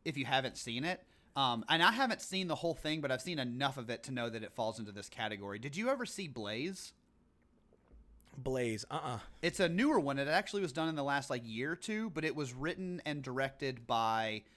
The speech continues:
Speaker 1: um, Ethan Hawke. And it's about
Speaker 2: Oh, no.
Speaker 1: an up-and-coming singer-songwriter. It stars, uh, one of the gr-, uh, one, Maybe from Arrested Development,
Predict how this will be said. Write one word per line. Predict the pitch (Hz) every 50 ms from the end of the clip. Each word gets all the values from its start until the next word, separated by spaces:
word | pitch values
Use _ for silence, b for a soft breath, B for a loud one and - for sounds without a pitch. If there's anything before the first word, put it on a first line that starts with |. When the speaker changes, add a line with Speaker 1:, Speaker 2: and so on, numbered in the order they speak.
| b b b
Speaker 1:
um, | - 123 117 110 110 107 107
Ethan | 139 160 151 - 131 107
Hawke. | - - 143 110 - - - - - _ _ _ _ _ _ _ _ _ -
And | 135 143
it's | 147 143 - -
about | 147 - 131 123 127 127 120
Speaker 2:
Oh, | 104
no. | 107 160 226 175 -
Speaker 1:
an | 156 156 151 -
up-and-coming | 156 151 - 156 147 - 160 156 156 147 143 143 -
singer-songwriter. | - - 147 147 139 127 - - 131 123 131 131 127 117 117 113 113 117 117 113 117 b b b b
It | 156 151 -
stars, | - - 156 139 139 135 135 127 120 - -
uh, | 135 127 123 123 120 117 113
one | 90 127 135 143
of | 139
the | 127 131
gr-, | 120 110 - 127 110 -
uh, | - 123 117 113 110 107
one, | 107 120 123 -
Maybe | 127 127 127 131 139 139 151 156 165 151 - _ _ _ -
from | - - 139 131 123 120 117 113 110 110 110 113 - _ _ - -
Arrested | 123 123 131 131 - -
Development, | 123 123 117 120 127 127 165 175 175